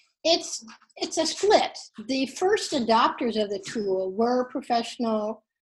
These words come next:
preservation, restoration people. And that's because they've been working with lead paint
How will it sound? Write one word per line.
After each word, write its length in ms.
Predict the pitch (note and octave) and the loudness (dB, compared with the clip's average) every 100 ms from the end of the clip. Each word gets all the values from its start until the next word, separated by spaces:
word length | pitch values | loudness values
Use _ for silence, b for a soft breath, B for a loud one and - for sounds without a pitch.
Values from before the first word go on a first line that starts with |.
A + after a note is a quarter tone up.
| _ - | _ 0
preservation, 760 | A#3+ A#3+ G#3+ G#3+ A3 A3+ G#3 | 2 4 4 2 0 -4 -4
restoration 760 | G#3 G#3+ - G3 G3 G3 G#3+ G3 | -4 -4 -4 0 0 0 -4 -6
people. 420 | - F#3 D#3+ - _ _ _ _ - | -4 -4 -6 -14 _ _ _ _ -2
And 320 | A3+ A3 A3+ | 0 2 2
that's 180 | B3+ B3+ | 0 -2
because 480 | D4 - B3+ A#3 A#3 | -4 -2 0 0 2
they've 220 | A#3 A#3 | 4 4
been 200 | A3+ A3 | 6 4
working 340 | A3 A3+ A3+ | 4 2 0
with 160 | G#3 G3 | 0 0
lead 240 | G3 G3 | 0 -2
paint 340 | - G3 F#3+ | -2 -4 -4